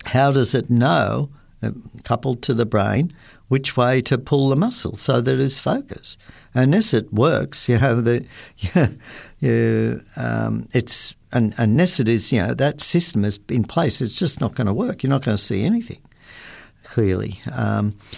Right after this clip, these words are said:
and then we have the visual system. The retina is composed of photoreceptor cells, and might, when light falls on one of these cells, it causes complex chemical reaction that sends an electrical signal then through the optic nerve to the brain.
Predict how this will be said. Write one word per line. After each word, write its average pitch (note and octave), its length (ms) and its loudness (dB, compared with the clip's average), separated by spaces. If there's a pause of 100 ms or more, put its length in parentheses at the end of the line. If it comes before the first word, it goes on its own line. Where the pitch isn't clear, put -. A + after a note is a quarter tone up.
(120)
and C#3+ 140 4
then E3 80 6
we E3 120 4
have D#3+ 180 2
the D#3 60 2
visual E3 420 2
system. - 440 -2
The A2+ 100 2
retina C#3 280 0
is A2+ 120 2
composed A2 760 0
of F2+ 100 -6
photoreceptor G2+ 1400 0
cells, E3 360 2
and A#2+ 100 2
might, G#2+ 320 -2
when A2+ 180 0
light A2+ 300 2
falls B2+ 360 0
on A2 160 4
one A2+ 160 4
of G#2 80 0
these G2+ 260 0
cells, D#3+ 440 2
it - 100 -6
causes A#2 360 0
complex C#3 560 0
chemical G#2+ 460 0
reaction C3+ 600 0 (380)
that A2+ 160 0
sends A#2+ 400 4
an A2 80 2
electrical A2+ 560 0
signal G#3+ 680 2 (460)
then D#3 260 4
through C3 280 2
the A#2 100 4
optic C3+ 380 0
nerve C#3 300 2
to D3+ 120 0
the D#3 100 2
brain. D#3 500 -2